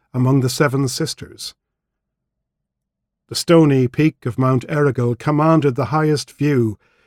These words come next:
in the Derryveigh Range, which enjoyed its majestic reflection in the still looking glass of Dunlewy Loch. When they were very young,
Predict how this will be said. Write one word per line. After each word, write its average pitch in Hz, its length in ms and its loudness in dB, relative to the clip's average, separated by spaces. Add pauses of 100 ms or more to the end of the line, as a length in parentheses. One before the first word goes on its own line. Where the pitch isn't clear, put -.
(180)
in 143 100 -2
the 139 100 2
Derryveigh 156 680 4
Range, 113 680 -2 (1000)
which 151 200 -2
enjoyed 175 580 4
its - 200 -8
majestic 170 640 -2
reflection 156 760 -6 (560)
in 131 100 -2
the 104 80 -2
still 165 520 2
looking 151 340 0
glass 131 520 -4
of 123 160 -6
Dunlewy 135 500 0
Loch. - 500 -6 (2000)
When 233 200 4
they 277 100 0
were 233 120 2
very 160 240 2
young, 123 440 -4